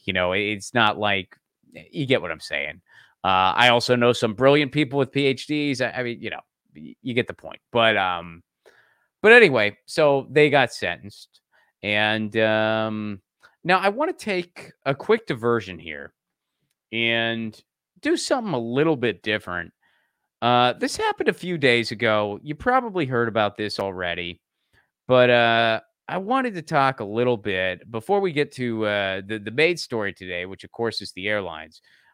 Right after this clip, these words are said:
Uh, I wanted to talk for a hot minute about Franco Harris. Um, Franco Harris, for those of you, you probably already know 'cause this happened a little while ago, but Franco Harris passed away. Um,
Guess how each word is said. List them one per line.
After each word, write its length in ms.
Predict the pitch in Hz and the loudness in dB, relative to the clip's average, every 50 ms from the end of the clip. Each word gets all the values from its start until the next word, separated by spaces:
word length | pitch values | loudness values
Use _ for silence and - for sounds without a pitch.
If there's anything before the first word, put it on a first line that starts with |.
| _ - | _ -2
Uh, 300 | 107 113 113 110 110 - | 0 2 2 2 0 0
I 60 | - | -4
wanted 240 | 170 202 254 262 208 | -4 -4 -4 -4 -6
to 100 | 170 143 | -10 -12
talk 400 | - 156 156 131 123 120 - _ | -6 -2 0 2 2 0 -2 _
for 120 | - 104 | -6 -6
a 40 | 92 | -6
hot 320 | 90 113 127 127 131 - 95 | -4 -4 -4 -4 -4 -4 -6
minute 320 | 104 95 90 92 90 - | -6 -6 -6 -6 -8 -8
about 400 | - - 95 104 98 92 90 - | -10 -8 -4 -2 -2 -2 -2 -4
Franco 480 | _ _ - 127 127 127 120 - 107 98 | _ _ -4 -4 -4 -4 -4 -4 -6 -6
Harris. 600 | - - 80 71 - - - - - - - _ _ _ _ _ _ _ _ _ _ - | -6 -8 -10 -12 -12 -16 -20 -20 -20 -20 -20 _ _ _ _ _ _ _ _ _ _ -8
Um, 540 | 101 101 98 95 95 92 90 90 87 90 - | -6 -4 -4 -4 -4 -6 -8 -10 -12 -14 -4
Franco 300 | - - 247 269 247 233 | 0 2 2 2 2 0
Harris, 560 | 175 139 117 98 98 95 98 98 - - - _ _ _ _ _ _ _ _ _ _ _ _ _ _ _ _ _ _ _ - | -2 0 -2 -2 -2 -2 -4 -6 -8 -12 -16 _ _ _ _ _ _ _ _ _ _ _ _ _ _ _ _ _ _ _ -4
for 320 | - 117 117 117 117 117 | -2 0 2 2 2 2
those 240 | 113 135 143 135 120 | 2 2 0 0 -2
of 120 | 131 110 | -4 -4
you, 100 | 117 120 | -4 -4
you 140 | 117 113 113 | -4 -6 -4
probably 300 | - - 170 165 151 135 | 0 2 2 2 4 2
already 240 | 117 110 104 101 98 | 0 0 -2 -4 -8
know 240 | 92 85 80 78 87 | -8 -10 -12 -12 -14
'cause 140 | - 113 | -16 -16
this 100 | 117 113 | -12 -6
happened 300 | - 127 113 101 - 101 | -2 -2 -2 -2 -2 -6
a 20 | 98 | -8
little 200 | 95 95 92 87 | -6 -8 -8 -8
while 240 | 85 80 78 76 78 | -8 -8 -8 -10 -12
ago, 240 | 78 - - 117 _ _ _ _ _ _ _ - - _ _ _ _ _ | -14 -16 -18 -18 _ _ _ _ _ _ _ -20 -20 _ _ _ _ _
but 120 | - 139 | -4 2
Franco 280 | - 262 311 294 277 226 | 4 6 6 6 4 2
Harris 320 | 170 165 151 143 135 120 | 2 4 4 4 2 0
passed 400 | - - 139 123 120 117 - - | -2 2 4 4 4 4 2 -2
away. 500 | 120 107 98 92 90 87 87 87 85 85 _ _ _ _ _ _ _ - | -6 -4 -2 -2 -2 -2 -2 -4 -6 -10 _ _ _ _ _ _ _ -4
Um, 920 | 101 104 104 101 101 101 98 98 98 95 92 92 92 92 92 90 90 - | -2 0 2 2 2 2 0 -2 -4 -6 -8 -10 -10 -10 -12 -14 -16 -18